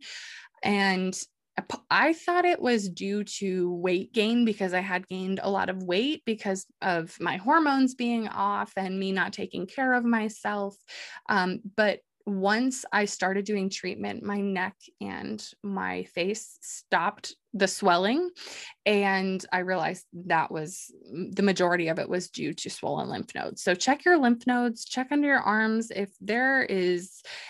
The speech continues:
anything that is bulging out that is not normal, go get it checked out by a doctor. Um, by the way, if you are a visual person,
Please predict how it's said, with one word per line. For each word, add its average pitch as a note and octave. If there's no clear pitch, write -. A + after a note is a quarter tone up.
anything E4+
that G#3
is F#3+
bulging G#3+
out G3
that G3+
is F#3
not F3+
normal, A3
go G#3
get G#3+
it A3
checked G#3
out F3
by D#3+
a E3+
doctor. -
Um, G3
by C#4
the F4
way, G3+
if A3
you D4+
are F4+
a C4
visual G#3
person, G#3